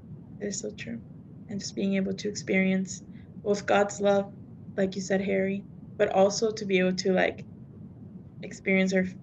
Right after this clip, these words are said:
our family's love, family members' love in that moment, um, where we can almost go beyond, yeah, just, like, our human nature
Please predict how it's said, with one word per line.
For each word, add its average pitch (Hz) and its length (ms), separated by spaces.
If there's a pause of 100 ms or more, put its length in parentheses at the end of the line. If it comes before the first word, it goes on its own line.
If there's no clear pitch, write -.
(180)
our 190 180
family's 185 640
love, 185 280 (760)
family 190 300
members' 185 480
love 185 260
in 196 160
that 190 140
moment, 196 360 (680)
um, 104 360 (2250)
where 185 380
we 185 240
can 185 440 (640)
almost 196 320
go 190 180
beyond, 185 640
yeah, - 240
just, - 220
like, 95 180
our 98 80
human 95 320
nature 113 540